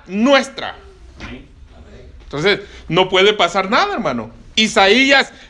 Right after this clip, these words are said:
Speaker 1: habla acerca de la profecía de Jesús, cuando dijo que uno de sus nombres sería Emanuel, que significa Dios con nosotros. Después dijo que se llamaría Príncipe de Paz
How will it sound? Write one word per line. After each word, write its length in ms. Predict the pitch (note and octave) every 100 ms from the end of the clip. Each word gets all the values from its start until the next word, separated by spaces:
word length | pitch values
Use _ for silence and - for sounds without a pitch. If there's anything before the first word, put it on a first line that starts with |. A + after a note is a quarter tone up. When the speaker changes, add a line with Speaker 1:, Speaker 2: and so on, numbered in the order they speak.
| _
Speaker 1:
habla 480 | G#3 C#4 C#4+ G3+ F3+
acerca 680 | - F3 F3+ A3 A3+ A3+ A#3+
de 120 | A3
la 220 | F#3+ E3
profecía 640 | - F3+ D#3+ D3+ G#3+ A3+ G#3+
de 120 | F#3
Jesús, 580 | G3 F#3 - D4+ B3+ - - - - - - - - - - - - -
cuando 300 | - F#3+ F#3
dijo 340 | F3+ A3+ C#4 -
que 100 | G3+
uno 280 | A3+ B3 B3
de 140 | A#3
sus 180 | A3 G3
nombres 440 | A3+ C#4+ C4 F#3
sería 400 | F3+ F#3+ G#3 A3+
Emanuel, 760 | G#3+ G3 F#3+ A3+ B3 G3 A#2 - - - - - - - - - - - - - - - - - -
que 140 | G3+
significa 680 | G3+ G3 F3+ F3+ A#3+ A#3 G3
Dios 420 | F3+ A3+ B3 A#3+
con 200 | A3+ G#3+
nosotros. 640 | G3+ - B3+ B3 - G2+ - - - -
Después 380 | - G3 G3 B3
dijo 280 | B3+ B3+ E4
que 120 | A3
se 140 | G#3+ G#3
llamaría 640 | F#3+ G3 G3+ B3 A#3+ -
Príncipe 560 | B3 B3 A#3+ A#3 - F#3+
de 140 | F3
Paz 580 | - A#3+ A3 - -